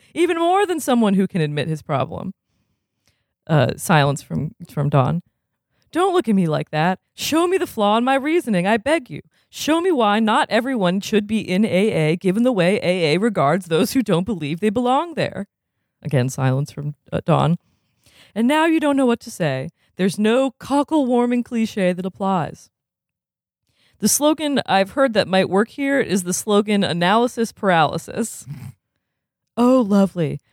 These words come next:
Oh, very nice. By all means, don't think about the validity of what they're claiming your life hinges on. Oh, do not ask what is it. Do not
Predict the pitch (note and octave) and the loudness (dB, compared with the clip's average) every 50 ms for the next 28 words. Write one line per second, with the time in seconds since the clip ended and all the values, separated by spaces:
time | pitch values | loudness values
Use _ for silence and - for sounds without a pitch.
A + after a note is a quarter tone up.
0 | _ _ - A3+ C4 C#4+ C4 C4 G#3 D#3+ G3+ B3+ C#4 C#4+ C#4 B3+ B3+ B3 B3 A3 | _ _ -4 -2 0 2 2 0 0 0 0 0 2 2 2 2 2 2 0 -2
1 | - - - - _ _ _ _ - F#3+ G3+ G3+ G#3 A3+ A3+ G#3+ G#3+ G#3+ G#3 F3 | -4 -6 -14 -20 _ _ _ _ -2 0 0 2 2 2 2 2 2 2 0 0
2 | D3 - - B3 C#4 C4 - - - B3 C4+ D4 C4+ C#4 F#3+ G3 F3 - - E3+ | -2 -2 -2 -2 -2 -4 -8 -6 -2 -2 0 0 0 0 0 0 0 0 -2 -4
3 | E3 F3+ F#3 F#3 G3+ A3 A#3+ F#3 F3 D3 C#3 D3 - F3 F3 F3+ - E3 E3 - | -4 -2 0 2 2 2 0 0 0 0 -2 -2 -2 -2 -2 0 0 -2 -2 -2
4 | - - G3 G3 G3+ G#3+ G3 F3+ D#3 D3 D3+ D#3 E3 E3 F3 - - G#3+ G3+ A3 | -2 -2 0 2 2 2 2 2 2 2 2 4 2 2 2 0 0 2 2 2
5 | G3 F#3+ D#3 D3 C#3 B2+ B2 B2+ D3 E3 - _ _ _ - _ - - B3 C#4 | 0 -2 -4 -4 -4 -4 -4 -4 -6 -8 -12 _ _ _ -20 _ -2 0 2 2
6 | C#4+ D4+ D#4 C4+ G#3+ F3 G#3+ A#3+ A#3+ C4+ C#4 - G3 A3+ B3+ C4 - - - F#3 | 4 4 2 2 2 2 2 2 2 2 0 0 0 0 0 0 0 -4 -2 -2
7 | G3 F#3 - _ - G3 G3+ A#3+ C4 C4+ C4+ A3 E3 - D#3 D3 D3+ F3 - _ | -2 -2 -2 _ -4 0 2 2 2 2 2 0 -2 -4 -4 -2 -2 -4 -6 _
8 | _ _ _ _ - A#3 A#3+ D4 D4+ | _ _ _ _ -2 0 2 2 2